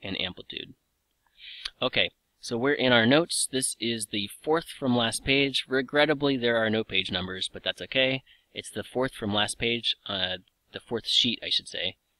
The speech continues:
It's the back side of that sheet. We know that big waves have more energy and little waves have less energy.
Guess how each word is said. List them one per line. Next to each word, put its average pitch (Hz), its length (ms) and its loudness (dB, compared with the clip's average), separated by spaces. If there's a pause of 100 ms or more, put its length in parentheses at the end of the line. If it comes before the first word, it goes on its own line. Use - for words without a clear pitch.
(120)
It's 95 160 -14
the 95 140 -10
back 101 320 2
side 90 280 -2
of 85 120 -10
that - 180 2
sheet. - 240 4 (960)
We 151 220 6
know 175 320 6
that 160 420 -2
big 175 260 4
waves 113 480 -2
have 120 220 -2
more 131 260 6
energy 104 560 0 (720)
and 110 240 4
little 147 260 2
waves 139 340 0
have 123 200 -6
less 131 300 -4
energy. 90 500 -6